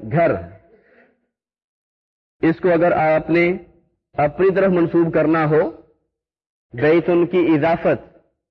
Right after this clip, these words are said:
اس کی نسبت اپنی طرف کرنی ہو تو کیا کہیں گے؟ بیتی، میرا گھر۔ جو مخاطب ہے،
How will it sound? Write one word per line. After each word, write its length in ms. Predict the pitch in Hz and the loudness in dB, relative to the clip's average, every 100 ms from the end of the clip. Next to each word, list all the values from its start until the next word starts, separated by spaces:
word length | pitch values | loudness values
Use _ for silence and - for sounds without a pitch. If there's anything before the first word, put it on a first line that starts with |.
| - | -2
اس 140 | 175 175 | -2 0
کی 60 | |
نسبت 540 | 175 160 160 170 165 - | 0 0 0 -2 -2 -2
اپنی 280 | 147 - 185 | -2 0 2
طرف 280 | 175 175 | 2 2
کرنی 320 | 175 160 170 175 | 2 2 2 2
ہو 220 | 170 170 | 2 0
تو 160 | 156 | 0
کیا 260 | 147 151 156 156 | -2 0 0 0
کہیں 320 | 156 156 160 | 0 0 0
گے؟ 100 | 160 | 0
بیتی، 840 | 131 151 160 156 160 165 170 165 | 0 2 2 0 0 0 0 -2
میرا 340 | 156 147 156 156 | -2 0 2 2
گھر۔ 240 | 147 151 90 - - _ - _ _ _ _ _ _ _ _ _ _ _ _ _ _ - _ _ - | 0 0 -2 -8 -20 _ -20 _ _ _ _ _ _ _ _ _ _ _ _ _ _ -20 _ _ -8
جو 180 | 135 175 | 0 2
مخاطب 580 | 156 143 147 156 180 175 | 2 0 0 0 2 2
ہے، 500 | 180 190 226 - | 2 2 -2 -12